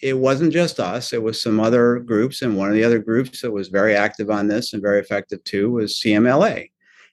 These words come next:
And so we testified at a congressional hearing, and there, you know, we built the momentum to oppose, you know, creating new G S E charters for Wall Street banks. But that was a clear case where, you know,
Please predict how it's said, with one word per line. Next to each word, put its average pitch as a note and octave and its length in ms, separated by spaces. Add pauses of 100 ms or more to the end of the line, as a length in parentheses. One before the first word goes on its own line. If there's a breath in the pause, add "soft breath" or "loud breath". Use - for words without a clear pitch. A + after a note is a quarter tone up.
And G2+ 260
so G#2 220
we G#2+ 160
testified A2 720
at G2+ 160
a F#2 60
congressional G#2+ 580
hearing, C3 560
and G#2 580 (120)
there, G#2 480
you B2 100
know, G2+ 100
we A2 140
built B2 380 (100)
the A#2+ 80
momentum A2+ 840
to A2 180
oppose, A2+ 720 (640 soft breath)
you A#2 80
know, G2+ 220
creating A2+ 500
new A2 320
G G#2+ 180
S G#2+ 200
E G#2 100
charters A2+ 560
for A2+ 240
Wall G2+ 220
Street G#2+ 280
banks. - 400
But A#2+ 140
that C#3 120
was C#3+ 180
a A2+ 40
clear F3+ 280
case E3 400
where, A2 500 (580)
you B2 60
know, G#2 160